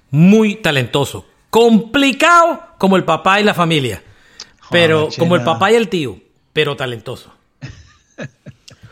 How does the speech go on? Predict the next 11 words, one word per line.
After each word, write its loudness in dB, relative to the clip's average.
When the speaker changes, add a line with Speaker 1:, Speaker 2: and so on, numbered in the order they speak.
Speaker 1:
Bien, -4
para 0
los 0
metaleros, 0
Merciful 0
Fate -4
tendrá -4
nuevo -2
álbum -2
este -6
año. -6